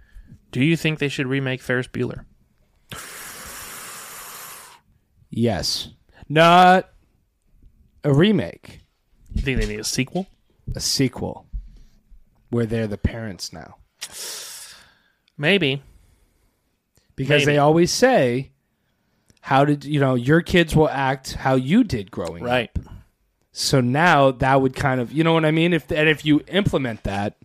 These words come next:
Speaker 2: but I think that they could do a, cu-, uh, a little bit of a twist on it too, where because
Speaker 1: Did
Speaker 2: Ferris knows.
Speaker 1: Did you see? Yeah. Did you
Speaker 2: Because
Speaker 1: see?
Speaker 2: of what
Speaker 1: Uh,
Speaker 2: he's, you
Speaker 1: did
Speaker 2: know
Speaker 1: you
Speaker 2: what I
Speaker 1: see
Speaker 2: mean?
Speaker 1: the Adam Project on Netflix?
Speaker 2: Not yet. It's on my list.
Speaker 1: Oh my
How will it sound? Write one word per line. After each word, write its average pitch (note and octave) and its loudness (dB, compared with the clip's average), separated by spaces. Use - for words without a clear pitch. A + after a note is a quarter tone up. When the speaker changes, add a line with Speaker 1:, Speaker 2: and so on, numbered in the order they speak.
Speaker 2:
but D#3 2
I F3+ 6
think A3+ 0
that A3 4
they G3+ 4
could F#3 2
do F3+ 6
a, E3 2
cu-, - 0
uh, D3+ 4
a D3 0
little E3 4
bit E3 2
of C#3 0
a A#2 -8
twist - 0
on F#3 2
it F#3+ -2
too, D#3+ -2
where D3 4
because C#3+ 0
Speaker 1:
Did C#3+ -6
Speaker 2:
Ferris D3+ 4
knows. B2 4
Speaker 1:
Did D3 2
you G3+ -2
see? F3 -4
Yeah. C#3 2
Did C#3 2
you G#3+ 2
Speaker 2:
Because G#3+ 0
Speaker 1:
see? F#3+ 0
Speaker 2:
of - -2
what D3+ 2
Speaker 1:
Uh, C3+ 2
Speaker 2:
he's, - -8
you - -14
Speaker 1:
did C3+ 0
Speaker 2:
know - -2
Speaker 1:
you G3+ 0
Speaker 2:
what G3+ 0
I - -4
Speaker 1:
see G#3 -2
Speaker 2:
mean? F#3+ -2
Speaker 1:
the E3 2
Adam C#3 0
Project D3 -6
on B2 -8
Netflix? B2 -8
Speaker 2:
Not A2+ -2
yet. G2+ -4
It's A2 -6
on A#2 -2
my G#2+ -4
list. F#2+ -4
Speaker 1:
Oh C3 -6
my G#2+ -16